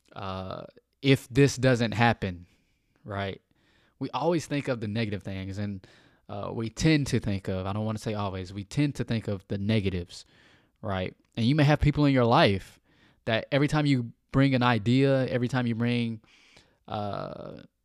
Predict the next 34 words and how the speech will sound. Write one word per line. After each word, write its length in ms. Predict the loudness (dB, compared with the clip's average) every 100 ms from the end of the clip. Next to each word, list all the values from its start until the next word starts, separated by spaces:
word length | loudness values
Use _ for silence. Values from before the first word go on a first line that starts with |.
| -8
a 100 | -4
goal, 640 | 2 6 8 6 4 -2 _ _ _ -6
it's, 420 | -4 -4 -8 -16
"Well, 400 | -8 -4 -2 -4
you 140 | -6 -8
know, 180 | -6 -4
nobody's 600 | -2 0 0 0 -2 -8 -6
ever 160 | -4
done 220 | -2 -2 -2
that," 160 | -4
or, 480 | -2 0 0 0 -4 _ -20 -20 -20 _ -10
uh, 480 | -6 -4 -6 -8 -14 -20 _ _ _
you 100 | -4
know, 120 | -2 0
"I 160 | 0
tried 280 | 0 0 0
that 260 | 2 0 0
and 200 | -4 -4
it 120 | -2
doesn't 260 | -2 -4 -2
work," 300 | -2 -2 -2
or 220 | -2 2
whatever 520 | 4 4 4 4 -2 -4
the 80 | 0
case 280 | 2 2
may 120 | 2 2
be, 240 | 2 0
right? 320 | -2 -4 -6 _ -20 -20 -4
Negative, 400 | 2 4 4 4
negative, 360 | 4 2 2 0
negative. 520 | 0 2 -2 -4 -10 _ _ _ _ _
And 80 | -6
it's 140 | -6 -4
always 760 | 0 2 4 2 -2 -8 -18